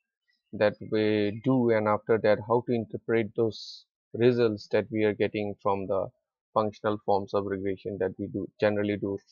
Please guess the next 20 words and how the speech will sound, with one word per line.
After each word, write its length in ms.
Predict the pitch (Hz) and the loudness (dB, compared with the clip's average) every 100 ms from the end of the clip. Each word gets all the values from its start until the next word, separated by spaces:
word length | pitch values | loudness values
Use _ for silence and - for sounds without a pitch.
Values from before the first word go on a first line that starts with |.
| _ _ _ _ - - 131 | _ _ _ _ -2 -2 -14
in 120 | 147 | -2
our 200 | 117 120 - _ _ _ - | 0 0 -4 _ _ _ 2
regression 520 | 123 110 117 - 113 | 2 4 0 2 -2
analysis. 760 | 107 107 104 - 87 - - - - _ _ _ | -2 -2 -2 -6 -10 -10 -16 -16 -20 _ _ _
So 160 | - 170 | 0 0
here 320 | 131 147 190 | 2 4 6
I 100 | 151 | 6
have 180 | 151 156 | 6 4
assumed 400 | 131 113 139 135 | 2 2 -2 0
any 360 | 117 120 123 113 | -2 0 -2 -4
two, 680 | - 147 147 139 123 107 - - - - | -4 -2 0 0 2 0 -4 -10 -14 -6
uh, 40 | 107 | 0
uh, 40 | |
variables. 560 | 110 117 117 120 - - | 2 4 2 0 -8 -6
One 160 | 101 113 | -8 -6
is 100 | 117 | -4
the 100 | 107 | -2
de-, 220 | 117 104 - | -2 -4 -6
independent 580 | 110 - 110 110 110 | -6 -4 -2 -2 -2
variable 480 | 110 113 120 143 151 | -2 -2 -4 -6 -8